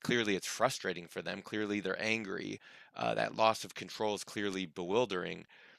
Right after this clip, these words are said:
But at the same time, uh, uh, they don't,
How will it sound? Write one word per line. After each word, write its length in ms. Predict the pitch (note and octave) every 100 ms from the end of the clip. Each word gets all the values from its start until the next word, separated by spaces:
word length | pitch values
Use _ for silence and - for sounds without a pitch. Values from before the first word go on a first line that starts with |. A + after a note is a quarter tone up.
| - - - - -
But 120 | A#2
at 80 | G#2
the 80 | -
same 300 | - A2 G2+
time, 580 | - C3+ C#3+ A2+ G#2 G#2
uh, 160 | G#2+ G#2 -
uh, 200 | G#2 - -
they 220 | A2 A2+
don't, 260 | A2 A2+